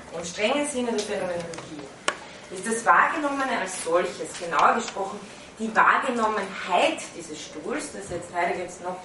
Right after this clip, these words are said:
eins drauf, was zu dieser Reflexion dazugehört, zum Beispiel die Art und Weise,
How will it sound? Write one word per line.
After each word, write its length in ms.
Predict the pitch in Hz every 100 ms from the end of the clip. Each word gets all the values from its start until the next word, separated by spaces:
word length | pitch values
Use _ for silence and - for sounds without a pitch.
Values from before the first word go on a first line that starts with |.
| -
eins 240 | 180 180 - -
drauf, 360 | 151 - - -
was 180 | 214 -
zu 60 | 190
dieser 260 | 190 180
Reflexion 680 | 170 165 170 156 - 170 175
dazugehört, 680 | 170 - 240 233 160 151 - - - - - - - -
zum 240 | 254 233
Beispiel 500 | - 269 - - 269
die 220 | 233 226
Art 360 | - - 294 294
und 200 | 285 208
Weise, 440 | 180 170 185 233